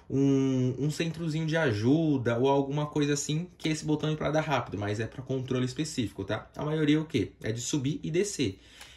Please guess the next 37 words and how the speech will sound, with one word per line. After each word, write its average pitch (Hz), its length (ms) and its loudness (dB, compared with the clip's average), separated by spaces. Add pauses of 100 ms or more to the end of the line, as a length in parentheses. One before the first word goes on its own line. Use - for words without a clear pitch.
(120)
Então 170 220 -4
você 160 220 0
subiu 170 420 2
ele, 214 300 4
ou 180 200 0
subiu 120 300 0
por 117 180 -2
aqui, 123 260 -2
dá 123 140 0
na 113 120 -2
mesma, 131 300 -2
você 107 120 -8
pode 95 200 -4
apertar 95 220 -6
pra 98 80 -4
descer 98 240 -6
também, 101 220 -6
quando 95 220 -6
você 95 180 -8
sobe 92 260 -4
por 98 160 -6
aqui. 117 300 -4 (580)
Você - 180 -8
subiu 190 400 -2 (680)
e 214 120 0
quer 202 160 2
descer. 185 560 0
Você - 180 -4
vai 160 180 4
apertar 165 380 0
uma 180 180 -2
vez. 147 420 0 (200)
Vai 104 100 -2
fazer 113 200 2
o 107 40 2
barulho, 123 360 4
ó. - 100 -4